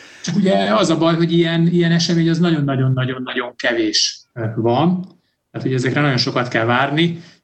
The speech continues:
és ha már korábban esetleg így előtted a puskaporodat, akkor, akkor nagyon sokszor egy ilyen helyzetben nem az vagy, aki vesz, hanem az van, aki kétségbe esetten próbálja a margin számláját, ö,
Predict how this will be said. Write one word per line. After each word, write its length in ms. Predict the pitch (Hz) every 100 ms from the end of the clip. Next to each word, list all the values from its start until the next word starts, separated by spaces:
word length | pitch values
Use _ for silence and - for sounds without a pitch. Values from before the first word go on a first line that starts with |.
| _
és 80 | -
ha 60 |
már 180 | 135 135
korábban 420 | 185 170 151 143
esetleg 460 | 139 - 139 135 127
így 140 | 127
előtted 400 | 139 139 131 135
a 100 | 113
puskaporodat, 720 | - - 165 165 165 147 151
akkor, 600 | 151 135 - 147 147 147 - - -
akkor 240 | 143 -
nagyon 160 | 160 147
sokszor 320 | 143 143 165
egy 120 | 143
ilyen 140 | 143 143
helyzetben 760 | 139 143 139 131 139 139 139
nem 460 | 143 139 135 131 131 - _ _ _
az 200 | - 139
vagy, 140 | 135 131
aki 160 | 127
vesz, 600 | 123 131 165 - - - _ -
hanem 200 | 131 131
az 140 | 120
van, 100 | 120
aki 160 | 120 120
kétségbe 440 | 135 120 117 110
esetten 380 | 107 - - 110
próbálja 420 | 117 113 107 110
a 40 |
margin 300 | 110 110 107
számláját, 680 | 101 - 107 107 107 - - _ _ _ _ _
ö, 360 | 127 117 113